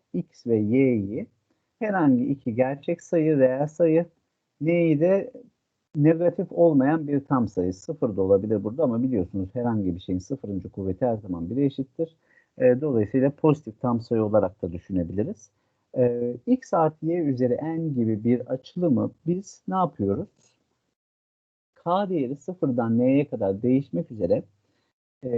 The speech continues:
n'nin k'lısı çarpı x üzeri k çarpı y üzeri n eksi k şeklinde açıyoruz. Ne oluyor burada? Birinci terim x, x'in kuvveti sıfırdan başlıyor.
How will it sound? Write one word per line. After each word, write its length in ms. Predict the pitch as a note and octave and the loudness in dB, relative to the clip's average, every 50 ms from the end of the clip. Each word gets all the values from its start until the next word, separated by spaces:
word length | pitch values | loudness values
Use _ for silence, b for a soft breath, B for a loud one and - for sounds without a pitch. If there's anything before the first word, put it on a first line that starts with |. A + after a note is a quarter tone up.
| A2+ A2+ A2+ A2+ A2+ | -2 -2 -2 -2 -2
n'nin 520 | A2+ A2+ A#2+ C3+ C#3 D3 D#3 F3 G3+ A3 G#3 | 0 0 0 2 2 2 2 0 0 -2 -6
k'lısı 640 | - - F3 D#3 D#3 D3+ D3 D#3+ - - A#3 - | -6 -4 0 0 2 2 0 -2 -4 -6 -8 -6
çarpı 340 | _ - D#3 C3+ A#2+ - - A2+ - | _ -2 -2 -2 -2 -4 -10 -10 -6
x 240 | G3 G3 - _ - | -6 -8 -8 _ -6
üzeri 320 | C#3 B2 A#2+ A2+ A2 A2 | -4 -2 -2 0 -2 -2
k 340 | - - C#3+ C#3 D3 D#3+ E3+ | -6 -6 -2 -2 0 0 -2
çarpı 320 | - - A#2 A2+ A2+ - E3+ | -2 -2 -2 -2 -2 -4 -2
y 160 | D#3+ D3+ D3 | -2 0 -2
üzeri 460 | C3+ A#2 A2 A#2+ B2 D3 D#3+ D#3 C#3+ | -2 -2 -2 -2 2 2 4 4 4
n 40 | C3 | 0
eksi 220 | A#2 A#2 - - | 0 -2 -6 -18
k 240 | - - C#3 C3+ B2 | -14 -12 -10 -10 -10
şeklinde 400 | - - F2+ - - B2 C3+ D#3+ | -10 -10 -10 -6 -2 2 2 2
açıyoruz. 340 | C#3 - - G2 E2 E2 E2+ - _ _ _ _ _ - | 2 2 0 -2 -2 -2 -4 -10 _ _ _ _ _ -2
Ne 100 | G#3 A#3+ | 2 2
oluyor 340 | B3+ A3 E3 B2+ G#2+ G2+ G#2 | 4 4 4 4 4 2 2
burada? 320 | G#2 G#2 A2 E3 A#3+ D4 - _ _ _ _ _ _ _ _ _ _ _ _ _ _ _ _ _ _ - | -2 -2 2 2 2 2 0 _ _ _ _ _ _ _ _ _ _ _ _ _ _ _ _ _ _ -20
Birinci 500 | C#3+ C#3+ D3 F#3 F#3 A3 A3+ A#3 C#4+ C#4+ | -12 -6 -4 -2 0 2 2 4 2 2
terim 320 | C#4 - F#3+ D3+ B2+ A2+ - - - | 2 2 4 4 4 2 0 -2 -6
x, 440 | G#3 A3+ - - - - - - _ _ _ _ _ _ _ _ _ _ _ _ _ _ _ _ _ _ _ _ _ _ _ _ _ - | -8 -8 -8 -10 -20 -20 -20 -20 _ _ _ _ _ _ _ _ _ _ _ _ _ _ _ _ _ _ _ _ _ _ _ _ _ -8
x'in 400 | G3+ G3+ - - - - B3 A#3+ | -8 -8 -8 -2 2 4 4 4
kuvveti 540 | B3 - - G#3+ F3+ D3+ D3+ D3 - A3 | 4 2 -2 0 2 2 2 0 0 -4
sıfırdan 600 | A3 - - G#3+ - - D#3+ B2+ A#2+ A2 A2 A#2 C#3+ | -10 -8 -6 -2 -2 0 2 2 2 2 2 2 2
başlıyor. 580 | D#3+ E3+ F3+ - _ - G3+ G3+ G3+ G#3 A#3 | 0 0 -2 -4 _ -2 0 2 2 2 0